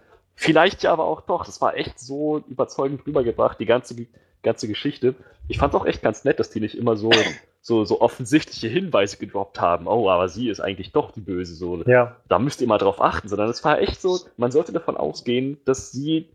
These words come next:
Speaker 1: eine von den beiden Protagonisten ist, so auf der guten Seite. Eine von den
Speaker 2: Ja.
Speaker 1: drei Protagonisten, wenn man seinen Freund bei der Airport Security noch dazu zählt.
Speaker 2: Weißt du, ni-, nicht noch irgendwie so eine Szene, wo dann,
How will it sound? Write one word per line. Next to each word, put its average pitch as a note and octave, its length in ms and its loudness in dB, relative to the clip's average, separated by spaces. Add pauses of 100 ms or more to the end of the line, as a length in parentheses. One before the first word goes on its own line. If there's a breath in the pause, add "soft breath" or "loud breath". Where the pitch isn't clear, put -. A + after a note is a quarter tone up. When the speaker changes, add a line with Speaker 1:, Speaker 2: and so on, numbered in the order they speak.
(200)
Speaker 1:
eine C#3+ 240 4
von C#3+ 140 -2
den B2 120 -4
beiden A#2+ 260 2
Protagonisten A2 640 -6
ist, - 120 -14
so G#2 60 0
auf G#2 120 0
der A2+ 100 -2
guten A#2 300 -8
Seite. E2+ 360 -2
Eine F3 140 4
von - 140 -6
den A2+ 60 0
Speaker 2:
Ja. D#3+ 60 4
Speaker 1:
drei G#2+ 140 2
Protagonisten, F#2+ 560 -10
wenn F#2+ 60 -8
man F#2+ 100 -2
seinen F#2 240 -2 (300 soft breath)
Freund G#2+ 340 0
bei F#2 80 0
der F#2+ 160 2
Airport G2+ 460 0
Security F#2+ 480 -6
noch F#2 100 -4
dazu - 280 -8
zählt. F#2 340 -4 (800 loud breath)
Speaker 2:
Weißt C#3 200 2
du, D#3+ 40 -2
ni-, E3+ 200 0
nicht F3 200 -2
noch F#3 120 4
irgendwie D3+ 200 -4
so C#3+ 80 0
eine C#3+ 120 0
Szene, C#3+ 440 0
wo B2+ 80 -2
dann, B2+ 300 0